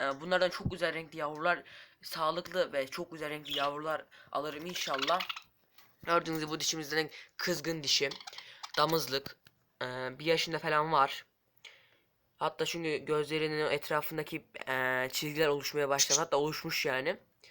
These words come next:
Yani güzel, bunlardan güzel bir yumurtalar bekliyorum, böyle sağlıklı yavrular bekliyorum. Çünkü ikisinin rengi de çok güzel, böyle güzel yavrular olacak bunlardan inşallah. Tabii kuş bir an biraz, e, çekin-, şey oluyor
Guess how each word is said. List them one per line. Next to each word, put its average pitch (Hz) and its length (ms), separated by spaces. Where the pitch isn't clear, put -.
Yani 147 180
güzel, 208 380
bunlardan 214 460
güzel 202 280
bir - 80
yumurtalar 185 560
bekliyorum, 185 380
böyle 151 140
sağlıklı 165 480
yavrular 160 440
bekliyorum. 165 540
Çünkü 165 200
ikisinin - 440
rengi 185 200
de 202 80
çok 170 240
güzel, 147 300
böyle 147 120
güzel 151 340
yavrular 156 280
olacak 143 320
bunlardan 135 220
inşallah. 151 840
Tabii 214 180
kuş - 260
bir 190 60
an 190 220
biraz, 196 340
e, 160 340
çekin-, 170 540
şey 175 160
oluyor 156 220